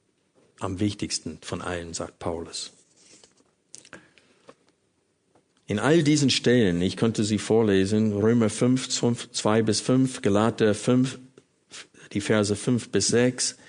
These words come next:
Epheser vier, zwei bis fünf, erster Thessaloniker eins, Vers drei und nochmal in erster Thessaloniker fünf, Vers acht, Hebräer sechs, die Verse zehn bis zwölf, Kapitel zehn,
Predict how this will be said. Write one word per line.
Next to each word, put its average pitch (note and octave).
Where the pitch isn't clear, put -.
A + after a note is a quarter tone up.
Epheser A2
vier, A#2+
zwei G#2+
bis G2+
fünf, D3
erster A#2+
Thessaloniker A#2+
eins, A2
Vers G2
drei A#2
und A2
nochmal G#2+
in G2
erster G2+
Thessaloniker G#2
fünf, A2+
Vers F#2+
acht, A#2
Hebräer G#2+
sechs, A2
die G2
Verse G2
zehn G#2
bis F#2
zwölf, B2
Kapitel G2+
zehn, A2